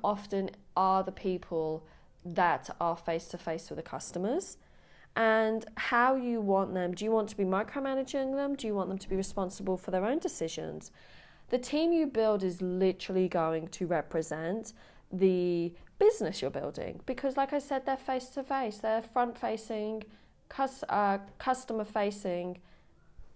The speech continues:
Also, if you want to build a really fun and energetic team, it's going to be important that you're fun and energetic. Or again,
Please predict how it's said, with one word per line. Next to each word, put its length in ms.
Also, 680
if 120
you 140
want 140
to 20
build 500
a 60
really 380
fun 880
and 440
energetic 640
team, 640
it's 240
going 380
to 140
be 440
important 580
that 120
you're 300
fun 300
and 140
energetic. 680
Or 300
again, 440